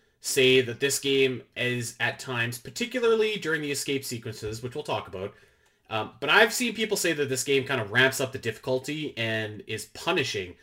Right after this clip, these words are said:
And, and I don't know if I agree with that assessment, uh, mostly because,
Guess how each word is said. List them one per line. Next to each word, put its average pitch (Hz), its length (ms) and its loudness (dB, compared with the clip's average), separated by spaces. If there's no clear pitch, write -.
And, 180 160 2
and 220 120 6
I 269 120 4
don't 302 160 -2
know 294 140 2
if 269 120 -2
I 247 100 4
agree 202 440 2
with 123 260 -2
that 131 380 4
assessment, 131 680 -2
uh, 110 240 -4
mostly 196 500 0
because, 123 560 -4